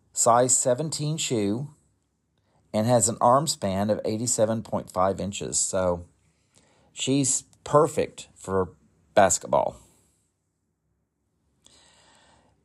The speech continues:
Griner was instrumental in leading the U S national team to victory at the Rio Olympics in twenty sixteen.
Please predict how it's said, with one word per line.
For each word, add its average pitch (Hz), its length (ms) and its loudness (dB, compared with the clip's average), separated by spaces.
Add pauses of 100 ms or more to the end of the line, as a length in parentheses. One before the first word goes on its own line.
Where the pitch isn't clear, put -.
(540)
Griner 139 600 4
was 123 380 2
instrumental 135 680 0
in 113 180 -2
leading 120 320 -2
the 110 100 -6
U 120 220 2
S 117 180 2
national 110 460 -4
team 117 260 -4
to 98 80 -6
victory 104 420 -2
at 104 100 -2
the 90 80 -4
Rio 98 320 2
Olympics 98 500 -2
in 92 100 -4
twenty 101 320 -2
sixteen. 98 840 -2